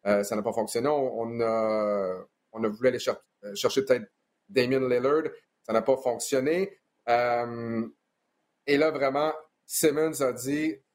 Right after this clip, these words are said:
Ben, moi, essentiellement, je veux plus jouer avec les seventy-sixers. » Il y a des coéquipiers, pourtant, des Sixers qui ont voulu aller rencontrer Ben Simmons. Et Ben Simmons a dit,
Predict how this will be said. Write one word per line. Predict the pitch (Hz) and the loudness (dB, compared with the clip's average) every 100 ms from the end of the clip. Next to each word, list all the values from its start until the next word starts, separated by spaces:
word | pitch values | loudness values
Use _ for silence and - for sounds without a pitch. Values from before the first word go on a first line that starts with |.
| _ | _
Ben, | 123 120 | 0 0
moi, | 117 123 139 | 0 -2 0
essentiellement, | 131 117 123 143 | -2 -2 -2 -2
je | 127 120 | -2 -6
veux | 127 - | -6 -6
plus | - 143 | -4 -4
jouer | 135 139 143 - _ _ _ | 0 0 -2 -10 _ _ _
avec | 117 110 117 - 104 113 | 0 2 -2 -2 -8 -6
les | 117 120 113 | -2 0 0
seventy-sixers. » | 127 117 117 131 - 156 160 | -2 -4 -4 -4 0 0 0
Il | 120 | -2
y | |
a | 131 | -2
des | 131 | -2
coéquipiers, | - 180 165 - 233 | 0 0 0 -6 -4
pourtant, | 240 - - 160 - _ - | -4 -4 0 0 -2 _ -6
des | 139 | -2
Sixers | 156 - 165 135 | -2 0 0 0
qui | 143 | 0
ont | 131 | 0
voulu | 135 | 2
aller | 147 156 151 _ | 0 -2 -8 _
rencontrer | 123 180 190 175 156 170 160 | 2 2 2 -2 -2 -2 0
Ben | 156 160 | 0 -2
Simmons. | - 143 147 170 - _ _ | 0 0 0 -2 -6 _ _
Et | 135 | 2
Ben | 139 180 | 4 2
Simmons | 175 165 156 170 151 - _ _ _ _ - | 0 -4 -2 -4 -6 -12 _ _ _ _ 0
a | 123 | 0
dit, | 120 135 151 156 | 2 -2 -2 -2